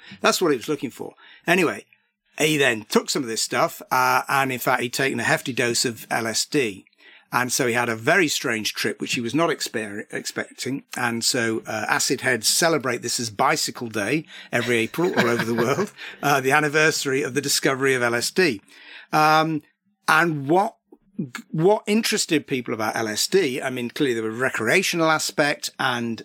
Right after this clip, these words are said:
um, uh, Aldous Huxley's The Door of, Doors of Perception, which was using peyote,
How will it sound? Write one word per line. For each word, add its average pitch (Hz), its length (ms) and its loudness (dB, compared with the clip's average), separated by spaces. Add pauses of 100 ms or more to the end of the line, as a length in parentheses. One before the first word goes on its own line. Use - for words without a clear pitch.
um, 110 380 -6 (720)
uh, 123 180 0
Aldous 135 360 0
Huxley's 135 560 0
The 131 80 -2
Door 131 240 0
of, - 100 -10 (200)
Doors 139 280 0
of 113 100 -6
Perception, 151 760 2 (240)
which - 140 -10
was 113 160 -4
using 110 300 -4
peyote, 143 800 0